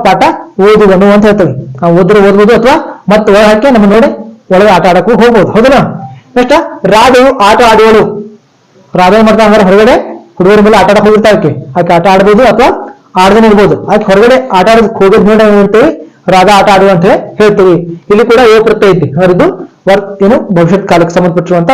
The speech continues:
ವಾಕ್ಯ. ನೆಕ್ಸ್ಟ್, ಸಿಂಹ ಬಹುಶಃ ತಿನ್ನುವುದು. ಸಿಂಹ ಕಾಡಿನೊಳಗ ಮಾಂಸ ಬಿದ್ದಿರ್ತೈತಿ, ಅದನ್ನ ಮೂಸ್ ನೋಡ್ತಿರ್ತೈತೆ. ಅದು ನಾವೇನ್ ಅನ್ಕೋತೀವಿ? ಸಿಂಹ ಸದ್ಯ ಮಾಡ್ಬೋದು, ಮಾಂಸ ತಿನ್ಬೋದು ಅನ್ಕೋಬಹುದು. ಅದು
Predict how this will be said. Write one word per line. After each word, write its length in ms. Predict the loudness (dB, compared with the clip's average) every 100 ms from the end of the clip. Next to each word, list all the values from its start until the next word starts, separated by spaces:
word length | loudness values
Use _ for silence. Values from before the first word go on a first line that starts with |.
| 0
ವಾಕ್ಯ. 240 | 0 -4 -8 -12 _ _ -6
ನೆಕ್ಸ್ಟ್, 200 | -4 -2 -2 -4 -14 -4
ಸಿಂಹ 180 | 0 0 -2 -6 -2
ಬಹುಶಃ 420 | 0 2 2 0 2
ತಿನ್ನುವುದು. 340 | 2 2 2 0 -6 -16 _ _ _ _ _ -10 -2
ಸಿಂಹ 200 | 0 0
ಕಾಡಿನೊಳಗ 380 | 0 0 2 2 2
ಮಾಂಸ 160 | 2
ಬಿದ್ದಿರ್ತೈತಿ, 480 | 2 2 2 0 0 -2 -6 -12 -4
ಅದನ್ನ 200 | 0 2
ಮೂಸ್ 160 | 2
ನೋಡ್ತಿರ್ತೈತೆ. 380 | 0 2 0 0
ಅದು 440 | -2 -2 -8 -6 0
ನಾವೇನ್ 200 | 2 2
ಅನ್ಕೋತೀವಿ? 380 | 0 2 2 0 -2 -10 -16 -4
ಸಿಂಹ 160 | 0 0
ಸದ್ಯ 220 | 0 2 2
ಮಾಡ್ಬೋದು, 280 | 2 2 0 -4 -12 -6 -2
ಮಾಂಸ 160 | -2 0
ತಿನ್ಬೋದು 240 | 0 2 2
ಅನ್ಕೋಬಹುದು. 420 | 0 0 0 -2 -8 -16 -20 -8
ಅದು 140 | -4